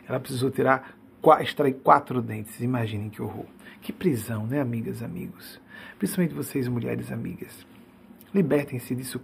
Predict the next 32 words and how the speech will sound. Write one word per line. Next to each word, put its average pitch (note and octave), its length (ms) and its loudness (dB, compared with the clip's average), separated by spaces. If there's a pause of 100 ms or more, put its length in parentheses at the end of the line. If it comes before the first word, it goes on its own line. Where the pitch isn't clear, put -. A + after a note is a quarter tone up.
quanto E3+ 300 0
vocês - 260 -8
puderem, B2+ 540 -2 (340)
mas D#3 160 0
também D3 240 0
respeito C3+ 560 -2
as A#2+ 120 -6
que - 160 -16
se B2 120 -12
sentirem A#2 440 -8
presas. - 520 -10 (400)
Seguindo. B2 400 -4 (1600)
As - 40 -14
datas A#2 280 -2
estão B2+ 160 -4
certas. G3 500 4
Helena B2+ 400 0
Petrovna A#2 460 -2
Blavatsky, F3 1000 2 (200)
mil D3 100 6
oitocentos C#3+ 320 0
e A#2+ 60 -8
trinta A#2 260 -8
e A2 100 -2
um E3+ 320 4 (280)
a A#2+ 80 -4
mil A#2 160 2
oitocentos B2+ 320 -2
e G#2+ 40 -8
noventa G#2 300 -8
e G#2+ 100 -2
um. F#3 320 4